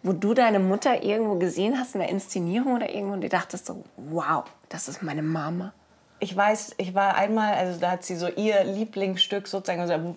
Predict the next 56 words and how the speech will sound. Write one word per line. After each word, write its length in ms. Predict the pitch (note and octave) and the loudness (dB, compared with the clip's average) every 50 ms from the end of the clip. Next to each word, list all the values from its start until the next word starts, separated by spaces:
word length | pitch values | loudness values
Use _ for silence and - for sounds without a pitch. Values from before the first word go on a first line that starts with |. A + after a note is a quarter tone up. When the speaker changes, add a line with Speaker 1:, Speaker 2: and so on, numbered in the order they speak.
| - F3+ | -8 -8
Speaker 2:
wovon 260 | F3 - F#3+ F3+ F3 | -6 -2 -2 0 0
sie 120 | E3+ E3 D#3 | 0 0 2
heute 280 | F3+ G#3 A3 A3 A3 | 2 2 2 2 0
noch 140 | G3 F3+ F3 | 0 2 2
erzählt, 420 | F3+ E3+ - - G3 G3+ G3+ G3+ | 0 0 0 -2 -2 -2 -2 -2
und 100 | E3+ E3 | -4 -4
das 120 | E3+ E3+ F3 | -4 -6 -6
ist 120 | E3+ D#3+ | -6 -6
wirklich, 160 | F3 F3 F3 - | -6 -6 -4 -2
da 120 | D#3+ D3+ | -2 0
war 100 | E3 E3 | 0 0
ich, 60 | D#3+ | -2
glaub 140 | - E3 D#3+ | -2 -4 -4
ich, 100 | D#3 - | -4 -4
sechs 320 | - D#3+ F3 - - - - | -2 -2 -2 -2 -4 -8 -6
oder 340 | - - D#3+ D#3+ D#3+ - | -2 0 0 0 0 -2
sowas 440 | - E3+ E3+ E3 E3 E3 - F3+ - | -2 -2 -2 0 0 0 -2 -2 -4
maxim-, 420 | F3 E3+ F3 - - - E3 - - | -4 -6 -6 -6 -6 -6 -6 -4 -2
oder 180 | C#3+ D3+ D3 | 0 0 0
sieben 440 | D3 D3 F3+ G3+ F#3+ F3 F3 F3+ F3 | 0 0 -2 -2 -2 -2 -2 0 0
oder 220 | D#3+ D#3 D#3 - | 0 2 2 2
acht 180 | F#3+ G3 F3+ F3+ | 0 0 0 0
oder 80 | E3 F3 | 0 0
irgendwie, 260 | F#3+ F#3+ F#3 F#3 F#3 - - - - - - | 2 2 0 -2 -4 -8 -14 -18 -16 -6 -2
also 160 | - F3 E3 | 0 0 2
so 100 | D#3+ F3 | 2 0
um 200 | - F#3 F#3+ F#3+ | 0 0 0 0
den 160 | E3+ E3 E3 D#3 | 0 0 0 0
Dreh. 260 | E3+ E3 F#3+ G#3+ A3 - - - - - - - - - | 0 0 0 0 -2 -4 -10 -20 -20 -20 -20 -18 -12 -4
Und 100 | F#3+ F#3 | 0 2
da 100 | F#3 F3+ | 4 4
war 100 | F#3 F3+ | 4 4
ich 120 | F3+ F3+ | 2 0
zu 120 | - - | -2 -2
jung 220 | F3+ F3+ F#3+ F#3 F#3 | 0 0 0 0 0
für 120 | - E3+ | -2 -2
das 140 | D#3 D#3 D3+ | -4 -4 -4
Stück 240 | - - D#3+ D3+ - | -4 -2 -2 -2 -2
und 80 | C#3+ | -2
das 140 | D3 D3 D3 | -4 -4 -2
durfte 240 | - F3 E3+ - F3 | -2 -4 -2 -2 -2
ich 80 | D#3+ F3 | 0 0
mir 80 | F#3 | 2
Speaker 1:
Mhm. 60 | E3+ D#3+ | 2 4
Speaker 2:
quasi 220 | D#3+ D3+ D3 D3+ | 4 4 4 2
nicht 140 | D3 D3 - - | 0 0 2 2
anschauen. 340 | F3 E3+ - - D3 C#3+ C#3+ | 2 0 0 0 0 0 0
Aber 180 | C#3+ D#3 D#3 | 2 2 2
sie 100 | D#3 D#3+ D3+ | 2 2 0
erzählt 320 | D3+ - - F#3+ F3+ E3 | 0 0 0 -2 0 2
da 140 | - D#3+ D#3+ | 2 2 2
Speaker 1:
Ah. 20 | E3 | 4
Speaker 2:
heute 180 | F3+ F3 - E3 | 2 2 2 2
noch 200 | D#3 D#3+ D#3 - | 2 2 2 2
irgendwie, 520 | - D#3+ D#3+ D#3+ D3+ D#3 D#3 D#3 C#3+ - | 0 0 0 -2 -2 -2 -2 -4 -4 -4
wie, 240 | - E3 D#3+ E3 D#3+ | -4 -2 -2 -2 -2